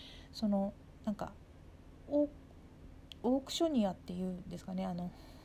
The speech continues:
ハンマーを持ってる人っていうか、作品を、あ、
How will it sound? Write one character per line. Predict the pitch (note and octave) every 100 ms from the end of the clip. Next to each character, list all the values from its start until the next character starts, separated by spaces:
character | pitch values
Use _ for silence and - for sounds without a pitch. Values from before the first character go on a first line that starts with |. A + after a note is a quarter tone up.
| - - - - - - - - - - - - - -
ハ | - D4
ン | C#4
マ | A3+
ー | F#3+
を |
持 | F3+ F#3+
っ |
て | -
る | G#3+ D3
人 | - F3
っ |
て | - F3+
い | E3+
う |
か、 | - F3 - - - - - - - - - - -
作 | - - C4
品 | C4+ C4+ C4+
を、 | C4+ - -
あ、 | F3+